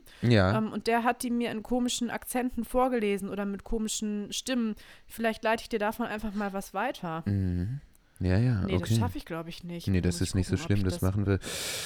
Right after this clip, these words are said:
Speaker 1: dann wann anders. Herzlich willkommen hier bei Nymphe und Söhne,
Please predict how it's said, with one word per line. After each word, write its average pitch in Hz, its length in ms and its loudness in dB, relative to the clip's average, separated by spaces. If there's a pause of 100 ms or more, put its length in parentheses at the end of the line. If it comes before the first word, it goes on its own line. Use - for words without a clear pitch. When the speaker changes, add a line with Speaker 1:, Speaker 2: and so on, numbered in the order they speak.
(260)
Speaker 1:
dann 123 200 6
wann 113 140 6
anders. 104 460 6
Herzlich - 340 4
willkommen 95 300 4
hier 90 440 4
bei 90 200 6
Nymphe 90 420 2
und 90 180 2
Söhne, 95 420 4